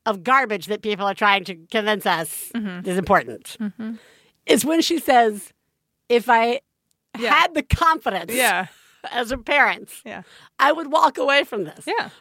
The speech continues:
Speaker 1: But you do get tired. All it takes is, is the seed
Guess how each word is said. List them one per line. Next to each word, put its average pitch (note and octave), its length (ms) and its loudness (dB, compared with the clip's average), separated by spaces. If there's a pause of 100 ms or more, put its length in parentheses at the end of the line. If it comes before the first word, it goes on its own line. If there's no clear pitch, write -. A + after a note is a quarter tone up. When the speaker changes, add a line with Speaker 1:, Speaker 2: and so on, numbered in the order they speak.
Speaker 1:
But D4 160 6
you D#4 160 4
do F4 260 2 (140)
get G#4+ 240 2
tired. G#3+ 520 2 (260)
All D#4 140 4 (120)
it B3+ 60 -6
takes - 420 -2
is, - 400 -10
is G#3+ 160 -2
the G#3 140 2
seed D#3 560 -4